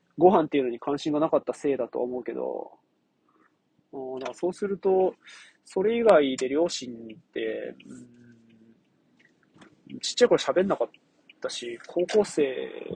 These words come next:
は、あー、まあ、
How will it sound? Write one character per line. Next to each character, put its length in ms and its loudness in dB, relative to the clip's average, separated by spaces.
は、 460 -4
あ 20 -14
ー、 1000 -12
ま 80 -2
あ、 640 -8